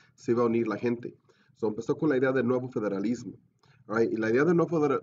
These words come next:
federalismo es que vamos a hacer el, el tamaño del gobierno más chico, decreases eso más chico, y el poder también. So, el gobierno debe ser más chico, menos poderes, menos, ah, di-,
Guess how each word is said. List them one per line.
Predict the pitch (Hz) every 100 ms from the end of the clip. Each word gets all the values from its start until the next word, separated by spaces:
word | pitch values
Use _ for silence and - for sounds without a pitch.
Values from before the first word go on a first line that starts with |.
| -
federalismo | 120 110 117 160 143
es | 123
que | 123
vamos | 117 120 135 127
a |
hacer | 110 127 123 -
el, | 110 110 101 -
el | 107
tamaño | 95 107 123 143 147
del | 139
gobierno | 131 139 180 160 110
más | 98 113 -
chico, | 147 135 82
decreases | 85 - 123 127 120
eso | 117 113
más | 110 117
chico, | - 165 - 95 - _ _ _
y | 113
el | 117
poder | - 110 127 135
también. | 131 117 147 131 95 - _ _
So, | _ 120
el | 110
gobierno | 107 120 123 139
debe | 120 110 117
ser | 117 123
más | 110 117 113
chico, | - 156 - 104
menos | 113 113 117
poderes, | 107 117 160 175 147
menos, | 123 120 117 - _ -
ah, | 110
di-, | 104 113 101